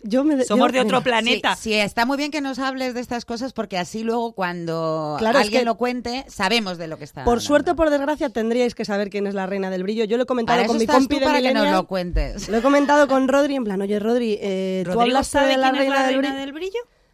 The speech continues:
Speaker 2: Yo me quedé en la
Speaker 3: Rodri, ¿tú lo
Speaker 2: tigresa
Speaker 3: sabías?
Speaker 2: esta
Speaker 3: Sí,
Speaker 2: de
Speaker 3: claro.
Speaker 2: ¿cómo se llamaba? La tigresa.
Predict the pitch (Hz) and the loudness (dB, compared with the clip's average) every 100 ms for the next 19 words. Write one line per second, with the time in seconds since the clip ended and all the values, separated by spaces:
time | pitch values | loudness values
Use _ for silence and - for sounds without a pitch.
0 | _ _ _ _ 160 220 254 254 247 262 | _ _ _ _ -4 -2 -2 -2 -4 -4
1 | 269 254 226 190 196 190 202 220 196 208 | -4 -4 -2 -4 -6 -6 -4 -4 -2 -2
2 | 175 180 269 294 240 180 180 180 180 175 | -2 -2 -4 -2 -2 -2 -2 -6 -6 -8
3 | - - - 226 277 277 220 208 285 320 | -8 -10 -12 -14 -10 -10 -8 -8 -10 -10
4 | 180 165 165 170 240 277 233 208 | -12 -12 -14 -14 -14 -12 -12 -14